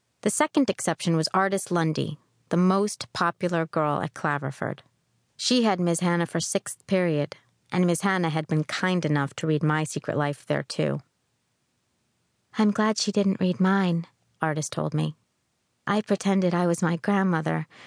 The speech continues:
raising my mother. It was pretty personal." And she smiled at me. After that, she'd smile and wave when she saw me, but then again she smiled and waved to everybody.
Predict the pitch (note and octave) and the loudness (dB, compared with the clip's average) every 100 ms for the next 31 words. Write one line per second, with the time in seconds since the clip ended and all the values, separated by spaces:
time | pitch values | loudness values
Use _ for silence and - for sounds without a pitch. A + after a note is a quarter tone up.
0 | - - G#3 F3+ E3+ F3+ D#3+ E3+ E3+ E3 | -12 0 2 2 0 0 2 2 0 -2
1 | D#3 - _ _ _ _ - G#3 F3 - | -4 -10 _ _ _ _ -2 0 0 -2
2 | - F3 D#3+ - E3+ - E3 D#3+ D3+ _ | -2 -2 -4 -4 -4 -2 -2 -2 -4 _
3 | _ _ _ _ _ _ F3 E3+ E3+ - | _ _ _ _ _ _ -2 0 -2 0
4 | E3 D#3 D#3+ - D#3+ D#3 - _ _ _ | 0 0 -4 -4 -4 -4 -12 _ _ _
5 | _ _ _ _ _ _ - - G#3 - | _ _ _ _ _ _ -8 -4 -2 0
6 | F3+ E3 - - E3+ - E3+ D#3+ D#3+ D#3+ | 0 -2 -2 -4 -2 0 0 0 0 0
7 | E3 E3 E3 D#3+ - E3+ E3+ E3 E3 D#3+ | 2 2 0 -2 -2 -2 0 0 0 0
8 | D#3 D#3 _ _ _ - F3+ D#3+ E3 D#3+ | -2 -6 _ _ _ -4 -2 0 0 -2
9 | - D#3 E3+ D#3+ D#3 D#3+ D#3+ D#3 D3+ D#3 | -4 -2 0 0 0 0 2 0 0 0
10 | D#3 C#3+ C#3+ D3+ | -2 -2 -4 -6